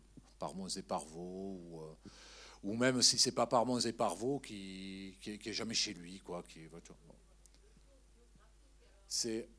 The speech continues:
c'est affo-, enfin, c'est autobiographique. Bah, je, euh, disons, alors, euh, c'est pas, enfin, c'est une, oui, ça, c'est, c'est quand même une autobiographie sacrément fantasmée, quoi, hein,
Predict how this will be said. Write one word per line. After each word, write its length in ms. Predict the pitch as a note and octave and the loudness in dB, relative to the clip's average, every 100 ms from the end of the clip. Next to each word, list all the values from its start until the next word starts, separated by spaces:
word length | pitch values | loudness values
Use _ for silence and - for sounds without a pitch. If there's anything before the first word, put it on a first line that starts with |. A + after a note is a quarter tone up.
| - - | -20 -2
c'est 160 | - G#2 | 2 2
affo-, 280 | F2+ E3 C#3+ | 2 2 2
enfin, 280 | B2+ C#3+ C3+ | 10 10 12
c'est 140 | D3 | 8
autobiographique. 840 | D3 D3+ C#3 C#3+ C3 C3 - C3+ A2+ | 4 4 4 6 6 6 4 0 2
Bah, 380 | G#2 A2 A#2 B2 | 4 6 6 4
je, 220 | C3+ B2+ | 0 -2
euh, 360 | C3+ C3 B2+ B2+ | 0 2 4 2
disons, 320 | B2+ D3 D3 - - - | 6 6 6 2 -10 6
alors, 340 | D3+ D#3 D#3 | 8 8 4
euh, 460 | F3+ E3+ G3+ G#3+ - | 2 0 0 -2 0
c'est 280 | F3 - C3 | 2 6 6
pas, 280 | B2+ C3+ C3+ | 8 10 10
enfin, 220 | - B2 | 8 6
c'est 180 | A#2 C3+ | 8 8
une, 240 | C3+ C#3 B2 D#3 | 8 4 4 2
oui, 380 | C3 D#3 D#3+ | 2 2 2
ça, 180 | C#3+ G#2+ G#2 | 2 2 -4
c'est, 680 | - - - G2+ G2 G2+ G2+ | -4 -2 -2 -2 -2 -4 -2
c'est 160 | - G2 | -2 -2
quand 120 | G#2+ | -2
même 160 | A2+ | 0
une 100 | A2+ | -2
autobiographie 640 | G#2 A2 G2+ G#2 G2+ - C#3 | -2 -2 0 0 0 -2 0
sacrément 580 | - C3 - A#2 A#2 A#2+ | 4 2 2 -2 0 0
fantasmée, 640 | G#2+ G2 A#2+ G#2+ G#2 F2+ | -2 0 0 0 -2 -4
quoi, 300 | - E2+ F2 | -4 -4 -4
hein, 140 | G#2 | -6